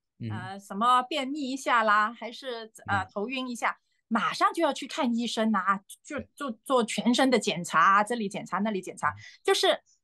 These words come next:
Speaker 2: 爱惜身体，呃，到了一个程度，那么每个人都这样做的话，他就形成了这种体制，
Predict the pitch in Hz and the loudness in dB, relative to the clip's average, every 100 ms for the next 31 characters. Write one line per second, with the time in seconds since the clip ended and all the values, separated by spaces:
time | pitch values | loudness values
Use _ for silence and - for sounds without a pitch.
0 | _ - 330 285 - 285 277 - 269 269 | _ 0 0 0 -4 -4 -2 -2 -2 -2
1 | - 196 113 - _ _ - 185 175 165 | -4 -8 -10 -14 _ _ -4 0 2 2
2 | 269 269 220 233 233 214 - 190 202 190 | 4 6 4 2 -2 -4 -4 -4 -2 -2
3 | 202 214 180 - 196 196 175 349 226 220 | 0 2 2 2 -2 0 2 2 2 0
4 | 233 269 233 185 - 208 170 175 196 175 | -2 -2 -2 -2 -4 -4 -4 -2 0 0
5 | - 349 370 - 202 185 392 - 262 262 | -4 -6 -6 -2 -2 0 -2 0 0 0
6 | 311 240 240 269 - 170 160 269 208 | 0 0 -2 -2 -4 -6 -4 -4 -4